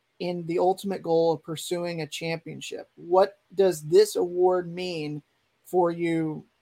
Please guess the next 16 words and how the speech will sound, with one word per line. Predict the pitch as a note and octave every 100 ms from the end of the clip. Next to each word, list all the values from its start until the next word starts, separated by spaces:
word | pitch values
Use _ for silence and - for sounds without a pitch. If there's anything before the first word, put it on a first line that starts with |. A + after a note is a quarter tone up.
| _ -
You | F#3+
know, | D3+
because | E3 F#3+ F3
this | F#3 A3+ B3
is | A#3 G#3
not | B3 C4 C4 G3+
like | G3+ F#3+ _ _ _ -
a |
different | F3+ A3+ A3 G3+ -
sport, | - F#3+ F#3 -
for | F#3
instance, | E3+ D#3+ - E3 D#3+
that | F3+ E3 -
the | F3
regular | F3+ F#3+ F#3+ F3
season, | - G3 F3 F3 D#3+